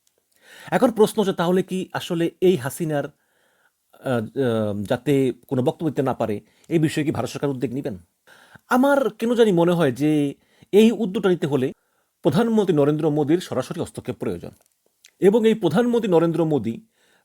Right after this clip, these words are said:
তার সবচেয়ে কাছের সেবাদাসী, যিনি বিগত পনেরো বছর ধরে তাদেরকে সেবা দিয়ে গিয়েছেন, তার বক্তব্য প্রচারে বাধা দিবেন, এটা এখন পর্যন্ত আমার মনে হচ্ছে না। শেখ হাসিনা, আহ,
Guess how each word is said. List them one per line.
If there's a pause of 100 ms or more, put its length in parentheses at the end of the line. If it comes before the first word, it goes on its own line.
তার (280)
সবচেয়ে
কাছের
সেবাদাসী,
যিনি
বিগত
পনেরো
বছর
ধরে (260)
তাদেরকে
সেবা
দিয়ে
গিয়েছেন, (760)
তার
বক্তব্য
প্রচারে
বাধা
দিবেন, (280)
এটা
এখন
পর্যন্ত
আমার
মনে
হচ্ছে
না। (540)
শেখ
হাসিনা,
আহ,